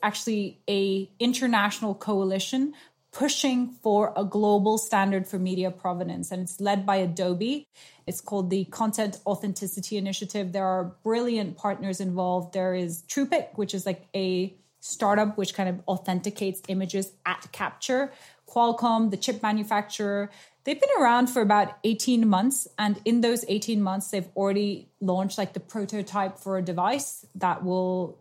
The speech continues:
basically authenticate media at point of capture. And they have a really sophisticated kind of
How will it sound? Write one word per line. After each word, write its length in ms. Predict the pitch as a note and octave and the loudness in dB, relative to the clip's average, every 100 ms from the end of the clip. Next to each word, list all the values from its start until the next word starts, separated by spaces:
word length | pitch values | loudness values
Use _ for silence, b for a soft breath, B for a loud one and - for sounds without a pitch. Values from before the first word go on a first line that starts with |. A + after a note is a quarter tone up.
| E3+ | -6
basically 420 | F#3+ G3+ G3+ F#3+ | -4 -2 -4 -6
authenticate 640 | - E3 G3 F3+ G#3+ F#3 F#3 | -6 -6 -6 -6 -6 -6 -4
media 260 | F3+ F#3 | -2 -2
at 160 | F3+ - | -4 -8
point 180 | F#3 D#3+ | -12 -12
of 100 | - | -12
capture. 460 | E3+ - A#3 A3+ B B B B | -14 -10 -10 -10 B B B B
And 260 | G#3+ A3 A3 | 0 2 2
they 100 | A#3 | 2
have 300 | A#3 B3+ A3+ | 2 2 2
a 100 | G#3 | 0
really 420 | G3+ A#3+ C#4+ C4 | 0 2 2 0
sophisticated 920 | - A3 - A3 - A3 G#3 F#3+ F#3+ | -2 -6 -4 -4 -4 -4 -2 -2 -2
kind 240 | G#3 F#3+ F#3 | -2 -2 0
of 260 | F3 E3+ | -2 -6